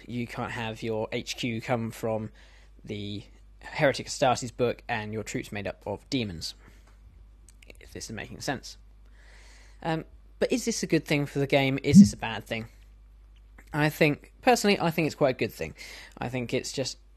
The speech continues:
helped rein in a little bit. I don't feel it was actually a massive issue, uh, in the game as it stands at this point. It's something that, yes, it was abused quite early on in the game before we saw a lot of codexes come out,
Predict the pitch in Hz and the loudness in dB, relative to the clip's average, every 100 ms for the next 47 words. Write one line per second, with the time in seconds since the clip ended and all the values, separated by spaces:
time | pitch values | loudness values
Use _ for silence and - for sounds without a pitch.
0 | - - - 180 - - 151 147 147 - | -16 -10 2 4 4 0 4 6 4 6
1 | 165 170 175 - 165 - 175 196 - 143 | 8 8 6 6 4 4 2 0 -2 0
2 | 156 151 - 160 151 143 135 127 - 135 | 0 0 0 4 4 4 -2 -4 -4 -2
3 | 139 151 143 151 143 147 - 156 143 143 | 0 -2 -2 -2 0 -2 2 6 6 4
4 | - - - - - - - - 135 127 | 0 -20 -20 -20 -20 -20 -20 -10 -6 -4
5 | 139 131 143 135 139 131 123 151 139 123 | -4 -2 2 2 0 -2 -2 0 0 0
6 | 143 165 - 214 226 - - - - - | 2 0 2 0 -2 -6 -20 -20 -20 -20
7 | - - - 170 151 - 147 147 - - | -20 -12 -2 2 2 0 4 4 4 2
8 | 139 123 165 139 143 175 180 180 170 156 | 2 2 -2 -2 -2 0 4 6 4 2
9 | - - 151 - 135 127 131 147 160 170 | -4 -2 0 2 2 4 6 6 6 4
10 | - 170 160 180 185 185 165 - 156 147 | 2 0 4 4 6 2 0 2 6 6
11 | 143 135 143 139 139 - 147 139 - - | 6 4 4 6 4 4 0 0 -4 -8
12 | - 156 202 - | -4 -2 -2 -6